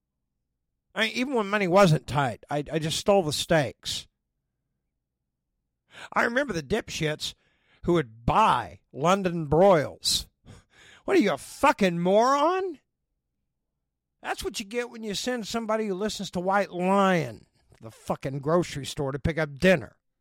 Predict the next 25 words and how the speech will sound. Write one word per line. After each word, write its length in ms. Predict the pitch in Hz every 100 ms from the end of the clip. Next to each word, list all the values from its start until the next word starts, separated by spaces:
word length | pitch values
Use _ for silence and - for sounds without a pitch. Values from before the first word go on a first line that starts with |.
| _ _ _ _ _ _ _ _ _ _ _ _ _ _ _ _ _ _
If 80 |
I 100 | -
said 200 | 220 247
I 80 | 233
was 120 | 190
going 180 | 170 220
to 60 | 185
Ralph's 300 | 202 214 -
to 80 | 170
pick 200 | 190 185
up 160 | 147
dinner, 240 | 147 190 165
you 160 | 147
can 160 | 170 175
bet 240 | 175 -
your 120 | 180
ass 260 | 180 165 -
I 60 | 160
was 100 | 143
literally 500 | 185 202 190 175 160
going 380 | 156 185 165
there 160 | 151 151
to 80 | 143
pick 320 | - - -
up 200 | 170